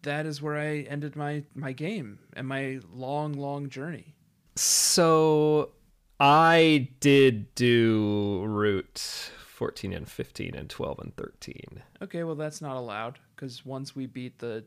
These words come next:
Speaker 1: gym for each week, we're supposed to be done.
Speaker 2: I did it before then, so it was technically legal, 'cause I had to get the Super Rod, man.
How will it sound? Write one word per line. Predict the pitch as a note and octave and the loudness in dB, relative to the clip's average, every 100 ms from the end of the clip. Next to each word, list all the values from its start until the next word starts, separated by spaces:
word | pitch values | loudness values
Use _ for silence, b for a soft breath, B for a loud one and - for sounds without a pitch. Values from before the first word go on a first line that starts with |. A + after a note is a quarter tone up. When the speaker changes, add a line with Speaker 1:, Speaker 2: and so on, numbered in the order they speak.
| - | -16
Speaker 1:
gym | A2+ G#2+ A2+ | -16 -14 -16
for | G2 | -14
each | G2 G#2 | -16 -16
week, | G#2 G2 | -18 -18
we're | G#2+ | -18
supposed | A2+ A2 | -16 -16
to | - | -16
be | G#2+ | -18
done. | - D3 | -2 2
Speaker 2:
I | C#3+ | 4
did | F#3 F#3 | 6 6
it | E3 | 4
before | C3 B2 - A#2+ | 2 -2 2 4
then, | B2+ D3 D#3 | 6 4 4
so | E3 C3+ | 2 2
it | |
was | A#2 - | 2 -2
technically | B2 - B2 A#2+ G#2+ | -6 -4 -4 -2 0
legal, | G#2 G#2 C3+ C#3 | 0 0 2 2
'cause | C#3+ C3 | 2 2
I | |
had | E3 F3 | 4 4
to | E3+ | 4
get | F3 F3 | 4 4
the | |
Super | D#3 - B3 B3+ | 4 4 4 6
Rod, | G3 D#3+ C3 A2+ | 6 8 6 6
man. | B2 C3+ E3 | 4 4 2